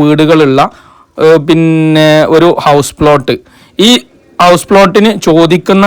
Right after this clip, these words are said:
വില ഒന്നര ലക്ഷം രൂപയാണ് ചോദിക്കുന്നതെങ്കിലും ഒന്നേകാല് ലക്ഷം രൂപയ്ക്ക് ഈ സാധനം നമ്മളെ കയ്യിൽ കിട്ടുന്നുണ്ട്. ഡീലർ ഗ്യാപ്പ് ഉള്ളതാണ് എന്ന് പറയാൻ കാരണം അതാണ്. കാരണം അതിൻ്റെ തൊട്ടടുത്ത് ഇപ്പോൾ കച്ചവടം കഴിഞ്ഞത് ഈ പറഞ്ഞ, ഏ,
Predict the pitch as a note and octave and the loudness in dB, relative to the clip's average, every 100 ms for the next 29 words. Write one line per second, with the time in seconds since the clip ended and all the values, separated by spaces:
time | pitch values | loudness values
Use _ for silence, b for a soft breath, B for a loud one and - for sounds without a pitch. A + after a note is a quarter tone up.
0 | F#3 C#3 C#3 A3+ B B B - D#3 F3 | 0 0 0 -2 B B B -4 0 2
1 | G3+ G3+ F3 - F3+ E3 D#3+ D#3+ E3+ D3+ | 2 2 0 -2 0 0 0 0 -2 -2
2 | C#3 C#3 C#3 D#3 C#3+ C3 B2+ F3 B B | -2 -2 -4 -2 -2 -2 -4 -6 B B
3 | B - F3 F#3 G3+ A3 G#3+ A3 A#3 G#3+ | B -4 0 0 2 0 0 2 2 2
4 | E3+ - D#3+ C#3 C3+ D#3 D3+ D3 C3 B2+ | 0 0 0 -2 -4 -4 -4 -2 -2 0
5 | C#3+ F3+ - C3+ C#3 C3+ B2 C3 C#3+ B2+ | -2 -4 -4 -4 -2 -2 -4 -4 -8 -10
6 | C3 C3 A#2+ C3+ D3 C3+ D3 D#3 D3 E3+ | -8 -6 -6 -6 -6 -4 0 0 2 0
7 | E3+ E3+ D3 D#3 D3 D3+ D3 D#3 C3+ C3+ | 0 0 2 2 0 -2 -4 -4 -2 -2
8 | D3 B2+ C3 B2 A2 A2 B B B - | -2 -2 -2 -6 -8 -12 B B B -8
9 | C#3+ E3 E3 F3 F3 - A3 F3 C#3 E3+ | -2 0 0 0 -2 0 -2 -2 -2 -2
10 | D#3 D#3 D3 D#3 D#3 D3 C3 C#3 D3 D3+ | -2 -4 -4 -2 -2 -2 -2 -2 -2 -2
11 | C3 B2 B2+ E3 b b b - C#3 C3+ | -2 -2 -4 -4 b b b -8 -4 -2
12 | C3+ C#3+ E3+ _ _ _ C#3 | -2 -2 -4 _ _ _ -8